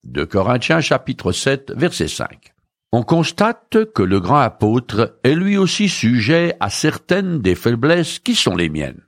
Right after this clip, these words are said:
Ça me rassure. Il n'est pas un surhomme, car il éprouve de la peine,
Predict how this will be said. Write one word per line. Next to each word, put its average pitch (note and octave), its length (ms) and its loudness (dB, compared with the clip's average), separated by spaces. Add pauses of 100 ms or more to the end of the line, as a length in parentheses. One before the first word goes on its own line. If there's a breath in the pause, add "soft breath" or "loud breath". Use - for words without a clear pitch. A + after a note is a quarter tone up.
(760)
Ça - 240 -2
me G2+ 80 -2
rassure. A#2 640 0 (680 soft breath)
Il F3 260 2
n'est F#3 140 4
pas A3 340 2
un B2+ 120 2
surhomme, G#2+ 480 0 (240 loud breath)
car F#3 160 2
il G3 160 2
éprouve F#3+ 400 0
de F#2 100 2
la E2 160 0
peine, D2 560 -6